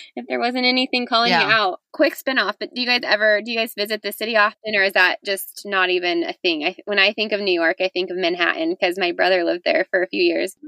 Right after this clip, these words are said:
Speaker 2: So it's a five-hour drive for us. So on occasion, we have spent,
Speaker 1: Got it.
Speaker 2: uh, summer vacation,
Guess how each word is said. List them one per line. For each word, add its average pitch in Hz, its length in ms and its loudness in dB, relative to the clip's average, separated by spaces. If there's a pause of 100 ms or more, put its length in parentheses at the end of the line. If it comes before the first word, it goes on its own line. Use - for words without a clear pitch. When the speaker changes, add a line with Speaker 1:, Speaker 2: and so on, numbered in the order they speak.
(120)
Speaker 2:
So 285 360 0
it's 370 160 -4
a 480 80 -8
five-hour 320 640 2
drive 185 400 0
for 311 160 -4
us. 339 340 -4 (880)
So - 200 -2
on 240 420 2
occasion, 320 540 0
we 247 140 -4
have 240 200 2
spent, 233 360 0
Speaker 1:
Got 190 220 6
it. 190 60 4
Speaker 2:
uh, 175 500 0
summer 233 280 -2
vacation, 214 600 -2